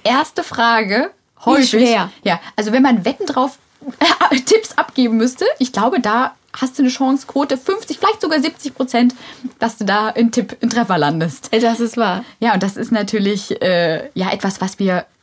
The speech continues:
Speaker 1: nicht sofort beantworten können, wenn wir euer Kind nach der Geburt sehen. Weder wie schwer es ist, noch wie groß es ist, können wir natürlich so ungefähr schätzen. Aber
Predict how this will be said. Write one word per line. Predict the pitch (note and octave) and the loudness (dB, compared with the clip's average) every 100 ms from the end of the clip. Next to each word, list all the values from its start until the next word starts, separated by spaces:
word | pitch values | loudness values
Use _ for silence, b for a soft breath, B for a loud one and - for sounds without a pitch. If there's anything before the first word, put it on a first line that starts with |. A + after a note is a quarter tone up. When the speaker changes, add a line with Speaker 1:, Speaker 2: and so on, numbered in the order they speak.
| _ | _
Speaker 1:
nicht | - E3 F3 B3+ - | -4 0 2 2 0
sofort | F#3+ - A3+ B3+ | -6 0 0 0
beantworten | - G#3+ B3+ F3 F3 | 0 0 0 -2 -4
können, | F#3 F3+ E3+ - | -2 -2 -2 -4
wenn | D3 F#3 A#3 | -2 2 4
wir | F3 | 2
euer | F3+ E3+ | 0 -2
Kind | E3+ - G#3+ G3 B B B3+ - | -2 -2 -2 -2 B B -12 -4
nach | F3 F#3 | -2 -2
der | F#3 | -4
Geburt | D#3+ E3 E3+ D#3+ | -4 -2 -2 -2
sehen. | D#3 E3+ G#3 F3+ D3+ | -2 -2 0 0 -2
Weder | F3+ G3+ F3+ | -4 -2 -2
wie | F3 | -4
schwer | - F#3+ F#3 A3 | -4 -2 0 0
es | A#3 | 0
ist, | A3 A#3+ | -2 -2
noch | C4 F#3+ F#3+ | -4 -4 -4
wie | E3 | -6
groß | E3+ G#3 | -2 -2
es | B3+ | -2
ist, | - F3+ | -6 -6
können | - F#3+ | -4 0
wir | F3 E3+ B B | 0 0 B B
natürlich | C#3 - G3 | -6 -2 -2
so | C#3+ | -2
ungefähr | C3 E3+ D#3 C#3+ | -4 -4 -4 -4
schätzen. | - D4 - D#3+ | -2 -4 -4 -6
Aber | D3 D3+ | -4 -4